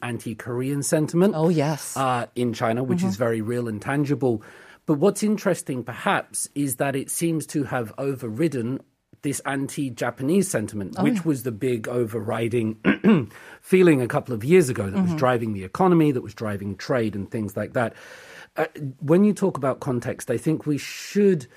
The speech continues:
Speaker 1: mention even very briefly China's two thousand and two project to
Speaker 2: Mm-hmm.
Speaker 1: sort of rewrite
Speaker 2: Oh, yes.
Speaker 1: and explore the history, this Northern Project,
Speaker 2: Mm-hmm.
Speaker 1: where it was going to look at the,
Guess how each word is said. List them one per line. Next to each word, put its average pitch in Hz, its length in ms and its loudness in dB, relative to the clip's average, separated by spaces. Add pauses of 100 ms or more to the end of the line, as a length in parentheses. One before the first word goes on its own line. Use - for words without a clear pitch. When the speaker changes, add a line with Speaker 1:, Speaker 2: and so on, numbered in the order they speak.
(320)
Speaker 1:
mention 139 380 0
even 127 260 -2
very 110 200 0
briefly 120 540 -2
China's 131 480 -4
two 165 200 -4
thousand 127 400 -2
and 185 120 -4
two 240 220 2
project 101 500 -4
to 202 140 -2
Speaker 2:
Mm-hmm. 214 60 -2
Speaker 1:
sort 143 140 2
of 110 200 -2
rewrite 123 640 0
Speaker 2:
Oh, - 0 -
yes. 131 60 -8
Speaker 1:
and 117 80 -4
explore 120 500 -4
the 107 80 -8
history, 127 400 0
this 98 220 -8
Northern 123 520 2
Project, 110 540 -6
Speaker 2:
Mm-hmm. 165 200 -4 (260)
Speaker 1:
where 123 260 4
it 117 60 -6
was 107 180 -6
going 117 320 0 (160)
to 110 180 -2 (380)
look 151 240 4
at 127 160 -2
the, 113 420 -2